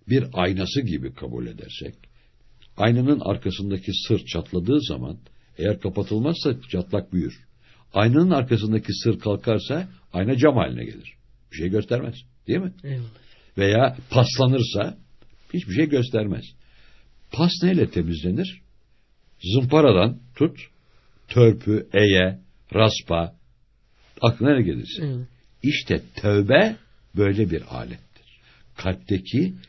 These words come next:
Speaker 1: siyahlığı, ilahi nurların yansıtıcılığını önleyen lekeleri temizler. Kalp kararması demek, tövbe etmeyip günahta ısrarcı olmak demek. Biraz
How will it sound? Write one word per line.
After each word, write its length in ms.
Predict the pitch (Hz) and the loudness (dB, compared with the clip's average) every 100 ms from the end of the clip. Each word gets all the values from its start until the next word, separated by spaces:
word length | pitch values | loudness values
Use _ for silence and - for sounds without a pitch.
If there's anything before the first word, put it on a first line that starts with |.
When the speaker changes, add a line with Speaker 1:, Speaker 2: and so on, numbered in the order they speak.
| _ | _
Speaker 1:
siyahlığı, 960 | - - 98 95 80 58 71 71 90 127 - - _ _ _ 95 | -12 -4 0 2 0 -4 -6 -4 -4 -6 -10 -20 _ _ _ -2
ilahi 640 | 101 107 101 87 143 120 | 0 2 0 2 2 2
nurların 600 | 85 73 73 69 76 76 | 0 -2 -4 -4 -6 -4
yansıtıcılığını 1200 | 78 85 85 - - 82 76 80 80 82 82 80 62 - _ | -4 -4 -6 -12 -8 -8 -8 -8 -6 -6 -4 -6 -10 -20 _
önleyen 680 | 87 87 85 80 87 139 202 190 - - - | -4 -2 0 0 2 2 2 -4 -18 -18 -4
lekeleri 640 | 87 90 - 92 87 120 | -2 0 0 0 2 0
temizler. 720 | 120 69 64 - - - - _ _ _ _ _ _ _ - | -2 -10 -10 -12 -14 -18 -20 _ _ _ _ _ _ _ -20
Kalp 280 | - 131 127 | -4 -4 -2
kararması 540 | 90 87 76 76 - 85 | 0 0 -2 -6 -6 -6
demek, 320 | 62 120 - _ _ _ _ - | -6 -8 -10 _ _ _ _ -10
tövbe 340 | - 101 95 | -2 0 2
etmeyip 640 | 117 123 123 - 78 131 - - _ - | 2 2 0 -4 0 0 -2 -8 _ -14
günahta 420 | 90 80 82 - | -8 -6 -6 -4
ısrarcı 560 | 123 - - - - - | -4 -4 -12 -12 -14 -16
olmak 340 | - 92 - | -18 -20 -20
demek. 240 | - - _ _ _ - - _ _ _ - | -20 -20 _ _ _ -20 -20 _ _ _ -2
Biraz 340 | 233 190 185 | 0 4 2